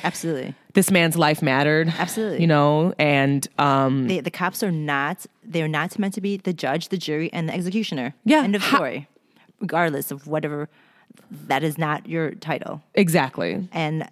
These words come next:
Speaker 1: and I hate that. Like, it's the policing. They're,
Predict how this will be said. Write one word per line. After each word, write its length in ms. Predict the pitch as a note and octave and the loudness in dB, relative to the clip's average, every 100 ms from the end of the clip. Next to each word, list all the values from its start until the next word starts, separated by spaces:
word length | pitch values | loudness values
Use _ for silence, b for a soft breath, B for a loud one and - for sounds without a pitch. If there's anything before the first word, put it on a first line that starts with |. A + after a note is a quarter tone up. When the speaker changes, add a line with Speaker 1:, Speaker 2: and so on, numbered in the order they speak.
| _ _ _ _ _ - | _ _ _ _ _ -6
Speaker 1:
and 180 | E3 E3+ | -2 0
I 80 | |
hate 360 | D#3+ C#3 G3 - | 0 0 0 0
that. 260 | D3 - - - | -4 -6 -12 -18
Like, 260 | - D3+ - _ _ _ _ _ | -14 -14 -16 _ _ _ _ _
it's 140 | E3+ - | -10 -4
the 80 | G#3 | -4
policing. 640 | C#4 D#4+ D4+ C3 C3+ D#3+ E3 | -2 -2 -2 -4 -4 -4 0
They're, 320 | G3+ A3 | 2 2